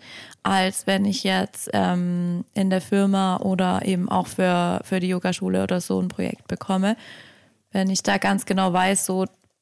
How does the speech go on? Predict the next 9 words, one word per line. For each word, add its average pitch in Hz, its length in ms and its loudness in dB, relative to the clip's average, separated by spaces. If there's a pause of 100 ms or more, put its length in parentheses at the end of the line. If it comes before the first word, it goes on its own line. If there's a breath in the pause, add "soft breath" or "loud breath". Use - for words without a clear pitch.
bis 196 180 -2
da 208 180 4
musst 208 260 2
du's 180 180 -4
haben, 208 560 2
dann 190 200 2
läuft 214 340 2
es - 200 -6
auch. 90 300 2